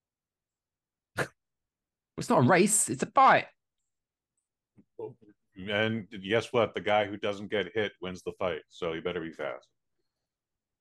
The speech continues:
Speaker 1: So he's like Roadrunner, and the other three are Wile E. Coyote. And he's just
Speaker 2: Mm.
Speaker 1: gonna, a war of attrition. He's gonna just outlast them all 'cause of his
Speaker 2: <laughs>
Speaker 1: extreme
Speaker 2: I can
Speaker 1: cardio.
Speaker 2: see Chris,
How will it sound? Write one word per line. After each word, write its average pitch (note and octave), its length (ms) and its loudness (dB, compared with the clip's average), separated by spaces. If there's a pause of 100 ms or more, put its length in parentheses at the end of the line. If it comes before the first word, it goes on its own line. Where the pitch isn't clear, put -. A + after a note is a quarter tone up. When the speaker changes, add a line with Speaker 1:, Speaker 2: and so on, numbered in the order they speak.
(260)
Speaker 1:
So A#2 80 -2
he's A2+ 100 0
like G#2 120 2
Roadrunner, A2 640 2 (420)
and E2+ 100 -2
the G2 60 2
other G2 100 0
three G2+ 320 0
are F#2+ 80 4
Wile G2+ 280 2
E. G2+ 120 2
Coyote. F#2+ 400 -2
And B2 100 -6 (1160)
he's F2 160 -2
just C#3 120 -2
Speaker 2:
Mm. - 40 -4
Speaker 1:
gonna, G2 260 0
a G2+ 40 0
war A2+ 340 4
of A2 140 -4
attrition. F2 540 -2
He's D#2 180 -10
gonna E2+ 240 -2 (120)
just - 240 -16
outlast F2 500 -2
them D#2+ 100 -6
all C#2+ 180 -8 (260)
'cause E2 180 -6
of E2+ 60 2
his D#2+ 140 0
Speaker 2:
<laughs> - 60 -16
Speaker 1:
extreme A2 540 0
Speaker 2:
I - 20 -2
can G#2 120 -8
Speaker 1:
cardio. G2+ 380 4
Speaker 2:
see E3+ 260 2
Chris, D3 280 2